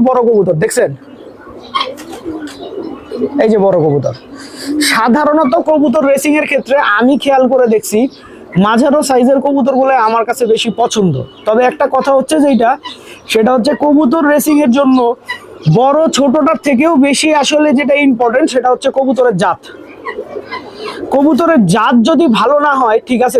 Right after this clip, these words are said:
কবুতরের সাইজ বড় হোক আর ছোট হোক, ভাই, কোনো লাভ নাই। কারণ হচ্ছে যে কবুতর যখন আমরা রেস করি, যখন আসলে আপনার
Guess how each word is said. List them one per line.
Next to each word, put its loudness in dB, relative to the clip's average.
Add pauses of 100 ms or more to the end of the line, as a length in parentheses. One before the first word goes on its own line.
কবুতরের 0
সাইজ 2 (140)
বড় 2 (120)
হোক 2 (120)
আর -4 (100)
ছোট 0 (120)
হোক, 2 (100)
ভাই, 2 (100)
কোনো 2 (100)
লাভ 0 (120)
নাই। -6 (1300)
কারণ 2
হচ্ছে 0
যে 4 (100)
কবুতর 2
যখন 0
আমরা 0 (140)
রেস 0 (100)
করি, 2 (180)
যখন 0
আসলে 0 (460)
আপনার 0